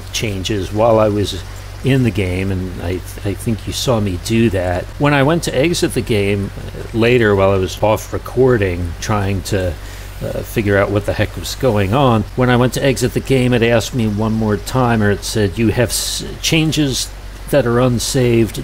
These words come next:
Do you want to save them, yes or no?" And I thought to myself, "Well, I've already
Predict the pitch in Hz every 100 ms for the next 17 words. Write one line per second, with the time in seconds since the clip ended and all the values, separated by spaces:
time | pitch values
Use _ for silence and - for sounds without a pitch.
0 | - 127 127 120 120 113 104 - 127 120
1 | - 104 104 107 107 - 98 92 147 185
2 | 95 87 101 92 123 95 104 95 - 101
3 | 90 - 98 95 101 101 101 101